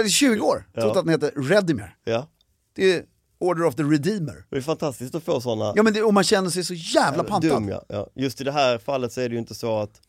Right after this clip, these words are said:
Speaker 2: resten av världen har gått runt och vetat detta.
Speaker 1: Nej, det är nog, de har nog aldrig reflekterat över det,
Speaker 2: Nej,
Speaker 1: resten av
Speaker 2: jag
Speaker 1: världen.
Speaker 2: skulle tippa ett par hundra pers kanske på sin höjd.
Speaker 1: Ja.
Speaker 2: Att du skulle få respons av dem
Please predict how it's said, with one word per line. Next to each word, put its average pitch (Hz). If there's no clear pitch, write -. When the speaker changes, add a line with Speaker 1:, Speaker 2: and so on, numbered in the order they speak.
Speaker 2:
resten 113
av 127
världen 101
har 101
gått 101
runt 107
och 101
vetat 113
detta. 113
Speaker 1:
Nej, 170
det 147
är 151
nog, 156
de 139
har 147
nog 143
aldrig 127
reflekterat 117
över 85
det, 73
Speaker 2:
Nej, 90
Speaker 1:
resten 127
av 131
Speaker 2:
jag 127
Speaker 1:
världen. 82
Speaker 2:
skulle 131
tippa 117
ett 104
par 127
hundra 120
pers 131
kanske 101
på 110
sin 120
höjd. 113
Speaker 1:
Ja. 127
Speaker 2:
Att 113
du 113
skulle 113
få 113
respons 107
av 104
dem 101